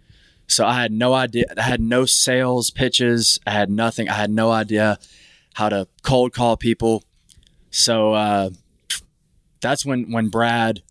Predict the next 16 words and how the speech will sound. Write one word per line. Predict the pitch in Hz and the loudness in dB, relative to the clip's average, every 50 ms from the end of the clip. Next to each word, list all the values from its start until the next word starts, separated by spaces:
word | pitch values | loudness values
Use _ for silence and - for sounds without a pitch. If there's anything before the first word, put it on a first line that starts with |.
| _ _ _ | _ _ _
really | - 104 113 117 117 113 110 | -4 0 0 2 2 2 0
helped | 101 107 110 107 104 - - | 0 2 0 0 0 -2 -2
me, | 107 104 104 101 - - _ _ _ _ _ _ _ _ _ _ _ - | 0 0 0 -2 -4 -8 _ _ _ _ _ _ _ _ _ _ _ -6
um, | 98 101 98 95 95 95 92 92 90 87 - _ _ _ _ _ _ _ _ _ _ _ _ _ _ _ _ _ _ _ _ _ _ _ _ _ _ _ _ _ _ - - | -4 -2 -2 -2 -2 -2 -2 -4 -4 -6 -12 _ _ _ _ _ _ _ _ _ _ _ _ _ _ _ _ _ _ _ _ _ _ _ _ _ _ _ _ _ _ -6 -2
with | 110 107 101 | -2 0 0
setting | - - - 127 120 113 110 110 | 0 0 0 0 -2 -2 -2 -2
up | 110 104 104 - - - _ _ _ _ _ _ _ _ _ _ _ _ _ _ _ _ _ _ _ _ _ _ _ | 0 0 -2 -2 -6 -14 _ _ _ _ _ _ _ _ _ _ _ _ _ _ _ _ _ _ _ _ _ _ _
weekly | - 92 104 123 127 - 135 123 117 | -14 -4 -2 -2 0 2 0 0 0
phone | - - 117 117 113 113 | 0 0 0 0 0 0
calls | 107 - 104 95 95 92 90 90 92 90 - - - - - _ _ _ _ - | 0 0 0 0 2 2 2 0 0 0 0 0 -2 -4 -8 _ _ _ _ -8
and | 107 95 | -6 -4
how | - 110 113 113 | -2 -2 -2 -2
to | 110 104 | -2 -4
develop | 92 95 87 98 101 101 98 98 92 - - - _ _ | -8 -6 -2 0 2 2 2 0 -2 -2 -6 -18 _ _
sales | - - - - 131 127 120 113 - | -2 -2 0 2 2 2 0 0 -2
pitches, | - - 98 - - 95 90 92 - - - | -4 -6 -4 -4 -2 -4 0 0 0 -2 -2